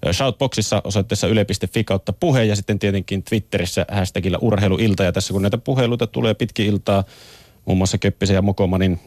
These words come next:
taustajoukoille, joukoille ja Brad de Veluvin valmentajalle Reijo, Reijo Liljendalille ja Jonte Boinkin taustajoukoille tulee soitto, niin myös heille voi esittää omia kysymyksiään.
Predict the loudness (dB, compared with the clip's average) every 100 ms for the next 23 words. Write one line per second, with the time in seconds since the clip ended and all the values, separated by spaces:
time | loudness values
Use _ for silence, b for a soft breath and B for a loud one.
0 | B -2 0 2 2 2 2 2 2 2
1 | 2 2 2 2 4 2 0 -4 -2 0
2 | 0 0 0 2 2 2 0 -2 -2 0
3 | 0 2 2 2 2 2 2 -2 -2 2
4 | 2 2 2 2 2 0 0 0 2 0
5 | -2 B B B 0 0 0 2 2 0
6 | 0 0 -2 0 -2 0 -2 -2 -2 0
7 | 0 -2 -2 -2 0 0 0 2 2 0
8 | 0 -4 -4 -2 0 0 0 0 0 -2
9 | -6 -8 -8 -8